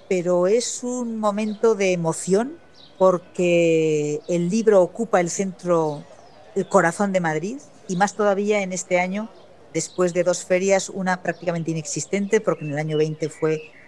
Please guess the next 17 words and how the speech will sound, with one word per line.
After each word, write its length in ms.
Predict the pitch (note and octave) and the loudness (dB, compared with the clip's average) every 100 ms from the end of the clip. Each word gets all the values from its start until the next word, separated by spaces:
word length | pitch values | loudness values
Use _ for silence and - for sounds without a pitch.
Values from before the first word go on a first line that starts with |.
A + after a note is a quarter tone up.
| - | -8
apenas 400 | C#3+ G3+ F3 D#3+ | 2 2 2 -2
digital 560 | E3 E3 D3+ D#3+ F#3+ - - D#3 | -4 -6 -2 -2 -2 -8 -4 2
y 60 | |
otra 260 | F#3+ F#3+ F#3 | 2 4 2
reducida 580 | F3 E3 E3+ F3 F#3+ F#3 | 2 -4 -4 2 2 0
porque 160 | D#3+ | -6
en 100 | D3 | -6
el 60 | D3 | -6
año 160 | D#3 | -4
veintiuno 600 | D#3 D#3 - D#3 E3 E3+ F3 - - - | -4 -4 -8 -8 -6 -8 -10 -18 -20 -12
se 160 | - D#3 | -2 -2
hizo 220 | E3 E3 | -2 -4
una 160 | D#3 | -6
feria 340 | D3 E3 E3 D#3+ | -2 0 2 0
con 220 | D3+ C#3+ | 0 -6
aforo 280 | C3+ E3 D#3 | -2 0 0
limitado. 560 | D3 C#3 E3+ E3 F3+ | -2 -4 -2 2 2